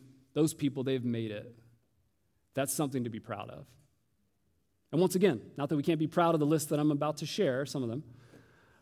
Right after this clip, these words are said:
but we boast in them. We put our confidence in these things. Or we look at others and say, "They've arrived."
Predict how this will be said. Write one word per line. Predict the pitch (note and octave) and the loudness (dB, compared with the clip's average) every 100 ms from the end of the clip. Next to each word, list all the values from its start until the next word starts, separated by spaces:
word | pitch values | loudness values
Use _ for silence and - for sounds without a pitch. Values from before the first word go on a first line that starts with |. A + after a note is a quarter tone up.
| _ _ | _ _
but | C#3+ E3+ B2+ - | 6 6 6 0
we | D3 | -2
boast | A#2+ D#3 D#3 - | 2 2 2 -2
in | |
them. | B2 | -4
We | A#2 | -4
put | C#3 | -2
our | B2+ | -4
confidence | - D3 D3+ C#3 A#2+ A#2 | -2 0 0 -2 -4 -4
in | |
these | A2+ G#2 | -6 -6
things. | A#2+ G#2+ B2 B2 | -10 -12 -12 -8
Or | |
we | B2 | -4
look | C#3 F3 D3+ | 0 2 4
at | |
others | D3 D3 C3+ | 4 2 0
and | C3 | -2
say, | - B2 B2 | -2 -2 -2
"They've | C3 | -4
arrived." | A#2 A2 G#2 A2 - | -4 -4 -4 -8 -16